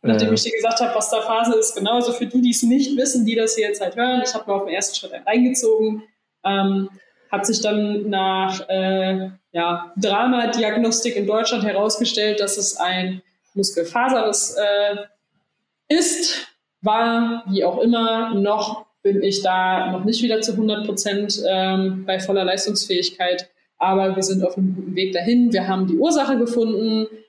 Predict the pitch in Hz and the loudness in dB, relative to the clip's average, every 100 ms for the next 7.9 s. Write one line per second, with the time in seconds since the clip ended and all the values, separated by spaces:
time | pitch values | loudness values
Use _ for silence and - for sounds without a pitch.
0 | _ _ 196 190 190 190 185 185 185 170 | _ _ -2 0 2 2 0 -2 0 0
1 | 185 185 190 165 160 254 247 233 226 180 | 0 -2 -4 -6 0 2 2 2 0 -2
2 | 180 - - 185 190 196 - 185 185 190 | -2 -4 -2 0 2 2 0 0 -2 -2
3 | 180 175 170 180 180 175 - 160 165 170 | -4 -4 -4 -10 -8 -8 -8 -6 -6 -6
4 | 165 160 165 180 185 202 202 190 180 185 | -6 -2 -2 0 0 2 2 0 0 -2
5 | 180 - 180 175 175 170 180 185 170 160 | -8 -10 -6 -4 -2 -2 0 0 0 -4
6 | 156 160 180 185 - 170 170 165 170 - | -8 -6 -2 -2 -2 -4 -6 -12 -14 -10
7 | 185 180 - 156 - - - - | -4 -4 -6 -6 -2 -2 -4 -8